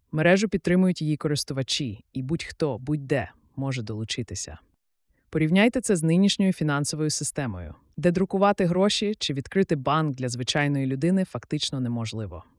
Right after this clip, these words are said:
Бути обмеженим означає, що ніколи не буде більше, ніж двадцять один мільйон біткоїнів. Це число закладене в систему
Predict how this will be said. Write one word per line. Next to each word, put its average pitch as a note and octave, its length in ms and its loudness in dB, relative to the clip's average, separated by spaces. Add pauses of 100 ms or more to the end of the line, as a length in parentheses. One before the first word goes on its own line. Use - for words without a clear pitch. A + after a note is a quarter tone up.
(280)
Бути F3 260 2
обмеженим D#3+ 580 4
означає, D3+ 640 0
що - 340 -6 (120)
ніколи E3 520 0
не E3 80 2
буде C#3 240 -4
більше, D3+ 420 -4
ніж C3 200 -4
двадцять B2+ 480 -6
один B2 260 -6
мільйон A#2 420 -4
біткоїнів. G#2+ 720 -10 (500)
Це D#3+ 80 2
число F#3 380 0
закладене C#3+ 560 -2
в A2+ 60 -8
систему F#3 680 -2